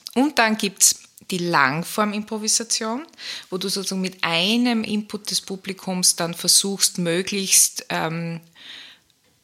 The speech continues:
eine lange Geschichte zu kreieren. Also du lässt sie zum Beispiel ausstatten. Wer sind die Personen, die mitspielen wollen? Wa-, was soll das Thema dieser Geschichte sein und in welchem Genre spielt's?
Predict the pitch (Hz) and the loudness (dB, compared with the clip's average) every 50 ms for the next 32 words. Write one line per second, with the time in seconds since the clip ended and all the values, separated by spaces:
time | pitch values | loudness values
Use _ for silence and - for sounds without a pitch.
0 | _ _ _ _ - 156 170 180 165 147 143 156 180 208 196 208 - - - - | _ _ _ _ -4 -2 0 0 2 2 0 0 0 -2 -2 0 4 4 4 4
1 | 180 - - - - - - - - - - - - - - - - - - - | 4 0 -4 -6 -6 -6 -6 -6 -6 -6 -10 -10 -10 -10 -10 -10 -10 -10 -8 -4
2 | - - 160 160 170 165 160 156 156 - - 165 - - 180 175 - - - - | -4 -4 -2 -4 -6 -4 -2 -2 0 0 0 0 0 -2 -2 -2 -4 -4 -4 -2
3 | - 117 113 135 - - - - 147 135 127 - - - 143 143 139 156 151 147 | -2 0 2 4 6 4 4 4 0 -6 -6 -6 -8 -8 -8 -6 -4 0 2 2
4 | - 208 196 - 185 180 - 156 - - 156 139 143 143 131 - 160 165 190 240 | 2 2 2 -4 -6 -2 2 4 4 4 4 2 -4 -6 -6 -6 -6 -2 -2 -2
5 | 240 - - - - - 196 185 185 175 175 160 160 156 156 156 156 160 151 156 | 0 2 2 0 0 0 -4 -4 -4 -4 -4 -4 -4 -2 -2 -2 -2 -4 -4 -6
6 | 143 151 165 170 160 - - 180 170 - 165 - - - - 143 143 165 185 185 | -4 -2 2 4 4 4 4 2 0 0 0 0 0 0 -2 -2 -2 0 0 -2
7 | 170 - 139 - - 151 - 151 139 - - 165 - - - - 143 - - 160 | -2 -2 -2 -2 -2 -2 2 4 4 4 4 2 -2 -4 -4 0 2 2 2 2
8 | 139 151 170 185 190 185 156 160 156 147 - 151 147 - 160 147 - - 147 143 | 2 2 2 0 0 0 -2 -4 -6 -6 -4 -4 -4 0 2 4 4 4 4 2
9 | 147 143 - 151 139 - - - 135 120 120 117 - - - - | 0 0 0 2 2 2 2 0 -6 -8 -6 -2 -2 -2 -2 -2